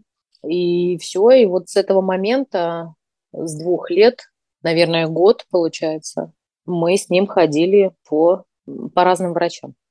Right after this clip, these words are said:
И мы обошли всех неврологов, какие были, вот были, э,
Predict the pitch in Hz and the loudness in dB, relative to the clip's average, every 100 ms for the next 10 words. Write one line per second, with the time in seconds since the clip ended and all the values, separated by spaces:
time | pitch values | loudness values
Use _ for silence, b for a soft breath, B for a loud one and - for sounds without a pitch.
0 | _ _ _ _ _ - 151 151 160 160 | _ _ _ _ _ -12 -8 -4 0 0
1 | 165 180 165 175 165 165 151 175 233 214 | 0 0 -2 0 -2 -2 -2 2 2 2
2 | 190 - 170 170 151 147 170 202 175 180 | 0 -2 -4 -2 -4 -4 -4 -2 0 -2
3 | - _ 170 180 175 175 - _ _ - | -6 _ -6 -2 -2 -2 -8 _ _ -8